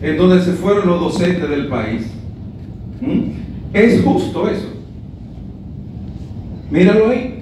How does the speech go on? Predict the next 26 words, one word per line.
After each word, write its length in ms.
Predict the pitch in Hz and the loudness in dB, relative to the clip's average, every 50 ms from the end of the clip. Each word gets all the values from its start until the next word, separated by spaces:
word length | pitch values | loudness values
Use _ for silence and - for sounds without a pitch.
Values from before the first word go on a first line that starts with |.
| - - - | -12 -10 -8
No, 240 | - 143 165 175 170 | -4 -2 -2 0 0
yo 100 | 175 190 | 0 -2
no 120 | 185 180 175 | 0 0 0
me 160 | 175 170 170 | 0 0 2
lo 120 | 175 175 | 2 2
invento. 520 | - - 202 196 180 - - - 123 123 - | 2 2 2 0 0 0 -2 -2 -4 -4 -4
Ahí 240 | - 143 151 165 160 | -2 -2 0 0 0
está. 260 | - - - - - - - - - - - - - | 0 0 -2 -4 -6 -6 -8 -10 -12 -12 -12 -10 -4
Publicado 460 | 147 147 151 151 147 160 175 175 185 | 0 0 2 2 4 4 4 4 4
en 140 | 180 170 160 | 2 2 0
el 60 | - | 0
periódico 460 | 151 147 156 165 160 160 160 - 156 | -2 -2 -2 0 0 0 -2 -2 -2
El 120 | 147 143 | -2 -2
Caribe. 380 | - 131 127 - - - - - - - - - - - - - - - - - - - - - - - - - - - - - - - | -4 -4 -4 -4 -4 -4 -6 -8 -10 -12 -12 -12 -12 -12 -12 -12 -12 -12 -12 -12 -12 -12 -10 -10 -10 -12 -12 -12 -12 -10 -10 -8 -8 -6
¿Verdad? 360 | - - - - - - - - - - - - - - - - - - - - - - - - | -4 -4 -4 -4 -4 -6 -6 -8 -10 -10 -10 -10 -10 -10 -10 -10 -10 -10 -10 -10 -10 -10 -8 -4
Ahí 220 | - 156 170 170 | 0 2 4 4
está. 400 | 160 - - - - - - - - - - - - - - - - - - - - - - - | 4 2 2 -2 -4 -6 -8 -8 -10 -12 -12 -12 -12 -14 -14 -14 -14 -14 -16 -16 -16 -14 -4 0
Esa 260 | 185 202 - 180 180 | 4 4 6 6 4
es 60 | 165 | 4
la 120 | 156 - | 2 0
prueba 280 | - - - - - - - - - - - - - - - - - - - - - - - - - - - - - - | -2 -2 -2 -4 -4 -6 -8 -10 -12 -12 -12 -14 -14 -14 -14 -14 -14 -14 -14 -14 -14 -14 -14 -14 -12 -12 -10 -10 -6 -4
de 140 | 143 139 - | -2 -2 0
que 100 | 147 156 | 0 0
real 240 | - 160 175 190 208 | 2 2 4 4 4
y 120 | 208 190 | 4 4
efectivamente 960 | - 175 160 160 - 180 175 170 151 156 156 151 139 120 - - - - - | 2 2 0 0 2 2 2 2 2 0 -2 -2 -2 -2 -2 -4 -6 -8 -8